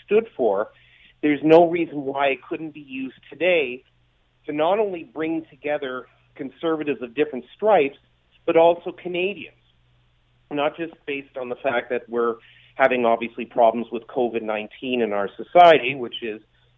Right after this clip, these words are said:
part of a global pandemic and something that any political leader, no matter which ideo-, part of the ideological spectrum they belong on, would have to deal with, but also people who are worried about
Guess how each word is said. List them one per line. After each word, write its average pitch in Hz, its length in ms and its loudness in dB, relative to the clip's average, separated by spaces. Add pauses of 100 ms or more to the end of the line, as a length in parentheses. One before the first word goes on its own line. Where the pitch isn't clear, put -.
(180)
part 131 180 4
of 120 100 0
a 117 40 -4
global 117 440 -4
pandemic 113 580 -4
and 120 200 -12
something 123 360 -8
that 110 180 -6 (400)
any 165 300 -4
political 117 420 -6
leader, 104 260 -10
no 117 160 -10
matter 107 440 -10 (120)
which 120 220 -10
ideo-, 107 380 -6 (120)
part 123 180 0
of 98 60 -10
the 104 140 -8
ideological 107 680 -8
spectrum 113 380 0
they 104 100 -8
belong 113 400 0
on, 107 140 -6
would 107 100 -8
have 113 240 -4
to 123 60 -10
deal 202 260 2
with, 131 180 6 (640)
but 170 120 8
also 185 320 10
people 175 420 -16
who 160 180 -10
are 143 60 -8
worried 143 360 -8
about 143 300 -8